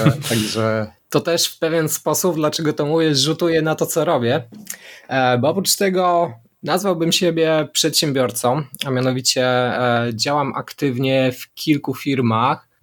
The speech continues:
Speaker 2: No, żeby nie skłamać, w dwóch działam aktywnie, tak naprawdę w Chmurowisku, z którego można powiedzieć, że głównie jestem rozpoznawalny, e, gdzie jestem właśnie, mm, współzałożycielem,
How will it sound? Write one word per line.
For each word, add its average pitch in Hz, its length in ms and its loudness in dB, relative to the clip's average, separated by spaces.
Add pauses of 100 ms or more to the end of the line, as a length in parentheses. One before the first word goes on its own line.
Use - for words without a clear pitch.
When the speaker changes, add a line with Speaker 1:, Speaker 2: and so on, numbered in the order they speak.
(200)
Speaker 2:
No, 156 240 -2 (120)
żeby 143 260 2
nie 151 80 2
skłamać, 147 440 -2
w 117 80 -2
dwóch 151 280 0
działam 143 340 0
aktywnie, 139 640 -2 (260)
tak 123 120 0
naprawdę 120 360 2
w 113 60 -8
Chmurowisku, 131 800 2
z - 120 -4
którego 127 680 2 (400)
można 180 280 2
powiedzieć, 160 300 2
że 139 460 2
głównie 151 360 2
jestem 127 280 0
rozpoznawalny, 123 840 0 (460)
e, 120 320 2
gdzie 120 200 2
jestem 123 360 2
właśnie, 117 480 2
mm, 117 880 -2
współzałożycielem, 117 1600 0